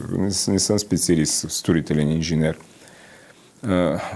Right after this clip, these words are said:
може наистина някой камък всъщност да се отмества и да се влиза вътре, но каква е била целта? Значи няма книги, не е библиотека. Това не, не го виждаме вътре. Тя тепърва ще се, е, и-, изследва със съвременна техника,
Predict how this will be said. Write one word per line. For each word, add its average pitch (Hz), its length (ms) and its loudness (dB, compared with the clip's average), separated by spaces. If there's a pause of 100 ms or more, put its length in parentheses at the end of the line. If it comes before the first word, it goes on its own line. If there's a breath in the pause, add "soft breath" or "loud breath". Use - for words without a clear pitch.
може 135 340 4
наистина 135 540 2
някой 135 340 2
камък 143 420 0
всъщност 135 400 2
да 123 100 2
се - 120 0
отмества 123 480 2
и 123 40 4
да 117 100 2
се - 160 0
влиза 107 360 2
вътре, 92 340 0
но 104 160 0
каква 101 280 2
е 107 40 4
била 90 240 4
целта? 85 500 0 (800 loud breath)
Значи 131 320 0
няма 147 260 4
книги, 107 360 4
не 120 160 6
е 117 40 2
библиотека. 87 720 0 (220)
Това 104 160 0
не, 101 140 -2
не 98 140 0
го 95 160 4
виждаме 85 500 -6
вътре. - 240 -6 (1400 loud breath)
Тя 131 120 4
тепърва 151 420 2
ще - 140 -2
се, 80 300 2
е, - 60 2 (760)
и-, 85 220 2
изследва 110 520 2
със - 200 0
съвременна 95 540 2
техника, 82 640 0